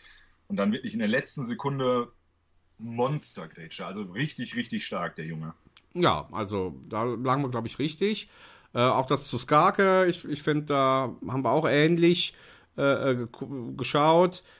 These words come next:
Speaker 2: Äh, die Rückkehr von Ralle macht auch Sinn. Also er hat eine super Note bekommen. Ich hab jetzt nur bei den, äh, bei Funke Media gesehen, die Noten. Äh, der hat, glaub ich, sogar eine eins Komma fünf bekommen.
Speaker 1: Echt?
Speaker 2: Äh, mhm.
Speaker 1: <laughs>
Speaker 2: Ähm,
Speaker 1: Okay.
Speaker 2: ja,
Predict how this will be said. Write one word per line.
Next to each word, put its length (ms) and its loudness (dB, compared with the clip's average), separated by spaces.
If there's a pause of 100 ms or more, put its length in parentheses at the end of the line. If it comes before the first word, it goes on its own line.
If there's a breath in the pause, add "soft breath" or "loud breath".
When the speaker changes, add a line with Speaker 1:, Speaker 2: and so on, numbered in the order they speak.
(140 soft breath)
Speaker 2:
Äh, 100 2
die 80 2
Rückkehr 260 6
von 160 2
Ralle 320 4
macht 220 0
auch 240 2
Sinn. 180 2
Also 180 2
er 40 2
hat 80 -2
eine 100 0
super 340 2
Note 300 4
bekommen. 440 -2
Ich 100 -4
hab 120 -8
jetzt 200 -10
nur 100 -2
bei 220 -2
den, 380 -6
äh, 280 -8 (760 loud breath)
bei 60 -16
Funke 340 -8
Media 380 0
gesehen, 440 0
die 100 -4
Noten. 500 -2
Äh, 240 -6
der 100 -6
hat, 120 -12
glaub 120 -10
ich, 60 -20
sogar 180 -8
eine 120 -6
eins 220 -8
Komma 120 -6
fünf 420 0
bekommen. 540 -8 (440 soft breath)
Speaker 1:
Echt? 440 -4
Speaker 2:
Äh, 40 -2
mhm. 460 2 (380)
Speaker 1:
<laughs> 320 -2
Speaker 2:
Ähm, 400 -4 (340)
Speaker 1:
Okay. 80 -2
Speaker 2:
ja, 300 4